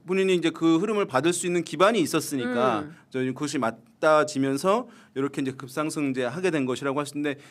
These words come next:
Speaker 1: 상승할 거라고 하는 기류는 이제 많이 있었어요.
Speaker 2: 네.
Speaker 1: 예측들은.
Speaker 2: 음.
Speaker 1: 다만 이제 남았을 때 이런 거죠. 민주당 지지층에서도, 어, 우세할 수 있을 것이냐라고
Speaker 2: 음.
Speaker 1: 하는 것들이 이제 그 의문들이 다 있었던 거거든요.
Speaker 2: 네.
Speaker 1: 왜냐하면 이제,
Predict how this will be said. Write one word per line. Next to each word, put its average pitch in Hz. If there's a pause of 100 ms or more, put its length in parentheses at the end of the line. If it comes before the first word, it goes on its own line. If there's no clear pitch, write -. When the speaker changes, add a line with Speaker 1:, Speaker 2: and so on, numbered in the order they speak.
Speaker 1:
상승할 240
거라고 226
하는 208
기류는 180
이제 226
많이 139
있었어요. 123
Speaker 2:
네. 208
Speaker 1:
예측들은. 151
Speaker 2:
음. 175
Speaker 1:
다만 165
이제 170
남았을 143
때 196
이런 139
거죠. 107 (560)
민주당 208
지지층에서도, 180 (360)
어, 135
우세할 202
수 202
있을 135
것이냐라고 135
Speaker 2:
음. -
Speaker 1:
하는 180
것들이 175
이제 185 (600)
그 147
의문들이 226
다 156
있었던 131
거거든요. 104
Speaker 2:
네. 190 (320)
Speaker 1:
왜냐하면 202
이제, 151